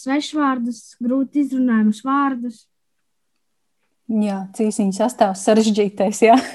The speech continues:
Speaker 2: <laughs> kas trenē lasītāju mazo. <laughs> Un, ā, kas ir tā pirmā grāmata, ko tu pats izlasīji?
Speaker 1: Nu,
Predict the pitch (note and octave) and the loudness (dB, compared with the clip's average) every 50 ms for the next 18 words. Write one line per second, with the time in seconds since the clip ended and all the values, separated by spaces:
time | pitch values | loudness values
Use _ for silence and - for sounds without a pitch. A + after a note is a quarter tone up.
0 | D4+ D4 - - C4+ C4 - C#4 B3+ - - - B3 A#3+ C4 C4+ A#3 A3+ C4 A#3 | 2 4 6 6 6 6 6 2 0 2 2 4 6 8 8 8 8 8 6 6
1 | G#3 G#3+ A3 B3+ - - A3+ G#3+ G3 G3 - F#3+ F#3 F#3+ G3 F#3+ G3 G#3 A3 G#3+ | 6 6 4 4 2 0 0 0 0 0 -2 0 0 0 0 0 0 0 0 0
2 | G3+ G3 F#3+ F#3 F#3+ - - - - - - - - - - - - C#4 A#3 A3+ | 0 0 -2 -2 -4 -6 -12 -20 -20 -20 -20 -20 -16 -14 -14 0 2 2 2 2
3 | - - - - - - - - - - - A3 G#3+ G#3+ G#3 G#3 G3+ G3+ F#3+ G3+ | -2 -12 -20 -20 -20 -20 -20 -20 -14 -6 -2 0 2 2 4 4 2 2 0 0
4 | B3 B3 - B3 B3+ - F3+ F3+ F3+ F3 F3 - G#3+ A3+ A#3 G3+ F3+ E3+ F3 F#3+ | 0 0 0 -2 -2 -2 -2 -2 -4 -4 -4 -2 0 0 0 0 -2 -2 -2 -2
5 | F#3+ A3 B3+ C4 G3 - - - F3+ F3 F3+ - F3+ - - F3+ F#3 G#3 G#3 - | 0 0 0 0 -2 -4 -8 -12 -12 -12 -10 -12 -14 -8 -6 -4 -4 -4 -6 -8
6 | - F#3+ F#3 F#3 F#3 F3 - - - F3 E3+ F3+ E3+ - _ _ _ _ _ _ | -8 -6 -6 -6 -8 -12 -14 -14 -14 -14 -14 -14 -16 -18 _ _ _ _ _ _
7 | _ _ _ _ _ _ _ _ _ _ _ _ _ _ _ _ _ _ _ _ | _ _ _ _ _ _ _ _ _ _ _ _ _ _ _ _ _ _ _ _
8 | _ _ D4 C#4+ C#4+ D4 D#4+ E4+ E4+ F4 F4 F4 F4 F4 F4 E4+ E4+ D#4+ C#4 | _ _ 0 4 4 4 4 2 0 -2 -2 -2 -2 -2 -4 -4 -6 -6 -8